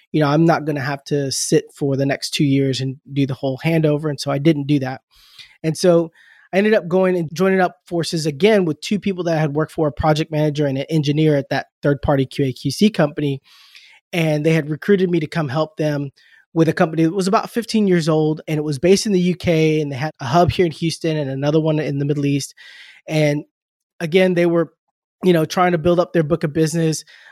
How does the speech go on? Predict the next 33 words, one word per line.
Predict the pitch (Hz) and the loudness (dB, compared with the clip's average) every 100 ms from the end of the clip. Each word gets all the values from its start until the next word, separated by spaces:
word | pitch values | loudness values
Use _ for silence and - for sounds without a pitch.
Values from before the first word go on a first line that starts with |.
| - | -6
in | 170 139 | -4 0
different | 220 262 - | -2 -2 -6
markets. | 147 160 170 311 - | -2 -2 -2 -8 -8
So | - 185 156 147 - | -6 -2 0 -2 -2
I | 165 | -4
signed | 156 175 156 151 | -2 -2 0 0
on | 156 147 | 0 -2
with | - | -2
them | 160 151 - | -2 -2 -4
as | 143 139 | -8 -6
an | 143 | -6
account | - 175 | -2 0
manager | 165 170 170 175 170 156 _ _ _ - | 2 2 2 0 -2 -4 _ _ _ -6
and | 156 151 | -2 0
was | 143 - | 0 0
quickly | 190 185 | -2 0
moved | 160 156 151 | 0 2 0
into | 151 - 156 | -2 -2 -4
the | 139 139 | 0 -2
vice | 135 147 - | 0 -2 -2
president | 160 143 135 | -6 -4 -6
of | |
sales | - 156 147 | -2 -2 0
role | 151 151 147 | -2 -2 -4
to | - | -6
help | 135 156 - _ - | -4 -4 -4 _ -10
develop | 147 175 185 - | -2 2 2 -2
the | |
sales | - 165 165 | -6 -4 -4
team, | - 165 160 | -4 -4 -4
sales | 147 - 156 156 | -4 -2 0 0
processes, | - - 156 - 156 143 156 151 143 - - - - - | -2 0 0 0 -2 -2 -4 -4 -6 -14 -20 -20 -20 -6
and | 165 151 147 143 147 | 0 2 2 0 -4